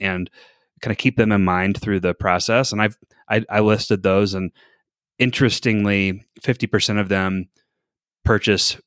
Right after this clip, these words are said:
health insurance on their own before, purchased health insurance on their own. They went alone, uh, prior to moving forward with Leg Up Health as their agent.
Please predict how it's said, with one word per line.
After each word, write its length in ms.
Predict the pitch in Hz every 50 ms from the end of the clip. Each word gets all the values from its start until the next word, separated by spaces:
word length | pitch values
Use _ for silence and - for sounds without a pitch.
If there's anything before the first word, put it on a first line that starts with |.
| _
health 220 | - - 117 113 -
insurance 500 | 104 101 - - 98 101 110 101 - -
on 140 | - 104 101
their 140 | 98 95
own 400 | 95 95 101 113 131 147 135 123 - _ 120
before, 540 | 107 104 - - 113 104 98 95 95 95 - _ _ _ _ _ _ -
purchased 280 | - 127 - 113 -
health 140 | - 113 -
insurance 300 | 104 - 113 107 98 -
on 60 | 101
their 140 | 98 95 92
own. 160 | 92 101 104
They 80 | 98 92
went 180 | 92 101 101 95
alone, 440 | 90 92 90 92 95 104 113 117 117 - - - - _ _ _ _ _ _ _ _ -
uh, 300 | - 90 92 92 92 90 92 - _ _ _ _ _ _ _ _ _ _ _
prior 320 | - - 107 95 98 98 92
to 200 | - - 101 95
moving 260 | 95 101 104 95 98 90
forward 180 | - 101 98
with 80 | 95 92
Leg 140 | 98 95 95
Up 100 | 92 -
Health 220 | 98 92 92 -
as 100 | 95 87
their 160 | 87 92 92
agent. 480 | 90 87 92 95 107 113 123 120 -